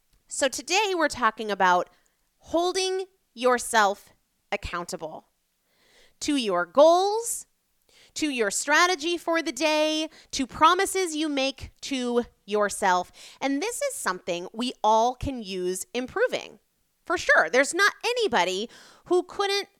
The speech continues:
take their accountability to the next level. And so what we're looking at today are some basic principles of what makes masterminds work, 'cause not all masterminds work.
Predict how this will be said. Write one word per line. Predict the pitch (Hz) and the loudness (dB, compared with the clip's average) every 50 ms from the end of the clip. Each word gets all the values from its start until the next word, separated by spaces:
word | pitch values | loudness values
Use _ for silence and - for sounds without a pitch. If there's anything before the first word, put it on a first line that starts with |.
| _ _ _ _ | _ _ _ _
take | - - 330 330 - | -6 -4 -4 -4 -4
their | - 320 285 269 | -2 -2 0 0
accountability | 262 254 - 262 233 214 208 180 185 180 185 208 240 277 320 349 339 _ _ - | 0 -2 -2 -4 -4 -2 -2 0 0 0 0 0 -2 -4 -6 -8 -10 _ _ -12
to | - - 262 240 233 226 220 220 - _ _ - | -8 -6 -4 -2 -2 -2 -2 -2 -4 _ _ -6
the | 196 196 | -4 -2
next | 196 190 - - - - | -2 -2 -4 -6 -10 -6
level. | 185 180 175 165 165 170 156 151 | -2 0 0 0 0 -2 -4 -4
And | 165 185 | -6 -6
so | - - 220 214 | -2 0 0 2
what | 202 233 285 - | 4 2 2 2
we're | 440 508 403 269 | 2 0 0 0
looking | 226 220 - 269 233 220 | -2 -2 -2 -4 -6 -4
at | 208 190 175 - | -2 -2 -4 -4
today | - - 196 196 185 190 185 | -6 -6 -4 -2 -2 -2 -2
are | 185 | -2
some | 190 - - 208 208 - - - - - - | -4 -4 -6 -8 -8 -10 -14 -18 -20 -12 -8
basic | - 302 349 349 - 480 - | -6 -4 -4 -4 -4 -6 -6
principles | - - 302 277 - 269 226 233 226 208 | -4 -4 -4 -4 -4 -4 -4 -2 -2 -2
of | 220 185 180 | -2 -4 0
what | 190 214 269 - - | 2 2 2 2 0
makes | 254 233 226 226 - - | -4 -4 -4 -4 -8 -8
masterminds | 190 190 175 175 - - 214 202 202 185 180 175 175 - | -6 -6 -6 -6 -6 -8 -6 -4 -4 -4 -4 -6 -8 -10
work, | 160 156 180 277 - - - | -6 -4 -4 -4 -4 -6 -10
'cause | - 233 185 156 185 | -10 -10 -10 -8 -6
not | 170 170 180 185 | -4 -2 0 0
all | 202 214 | 0 0
masterminds | 220 226 233 233 233 - 277 269 285 294 302 311 269 | 2 2 2 0 0 -2 -4 -4 -2 -2 -4 -4 -4
work. | 302 392 440 415 381 381 370 - - | -4 0 2 2 2 0 -2 -6 -16